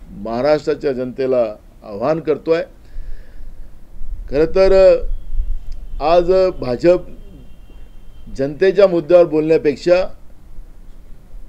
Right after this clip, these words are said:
परिवारवादाची चर्चा करते. गांधी परिवाराने कधीही परिवारवाद केला नाही. या देशामध्ये जे काही प्रधानमंत्री झालेत, अनेक प्रधानमंत्री झालेत, गा-,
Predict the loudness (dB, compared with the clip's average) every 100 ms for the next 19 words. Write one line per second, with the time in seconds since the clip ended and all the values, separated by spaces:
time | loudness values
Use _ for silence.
0 | -2 0 4 6 8 6 6 4 2 -2
1 | -2 0 -2 -2 -6 -4 -2 -2 -4 -10
2 | -8 -6 -4 -4 -2 -2 0 0 4 4
3 | 4 4 2 0 0 0 0 2 2 2
4 | 2 4 4 4 4 2 -2 -4 -4 -6
5 | -10 -14 -18 -18 -8 -4 -2 -4 -2 -2
6 | -2 -2 0 -2 -4 -14 -20 -20 -16 -6
7 | 0 0 0 2 2 2 0 2 2 4
8 | 2 0 -2 -2 -2 -2 0 0 -2 -8
9 | -8 -8 -6 -6 -8 -12 -18 -20 -20 -18
10 | -14 -14